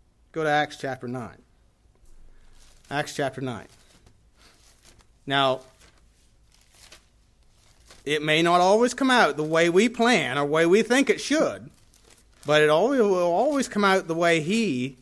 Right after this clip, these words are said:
deems is right. Acts chapter nine, verse one. "And Saul, yet breathing out threatenings and slaughter against the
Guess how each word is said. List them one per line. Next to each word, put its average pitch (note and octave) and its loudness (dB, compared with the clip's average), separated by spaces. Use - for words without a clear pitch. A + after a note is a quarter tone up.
deems C3+ -4
is A2 -16
right. B2 -10
Acts D#3+ -4
chapter F3+ -4
nine, C3 -4
verse A#2+ -10
one. B2 -12
"And C3+ -12
Saul, E3+ 0
yet C#3+ -4
breathing E3+ 2
out E3 0
threatenings F3+ -2
and D#3+ -6
slaughter E3 2
against D#3 -4
the D3 -8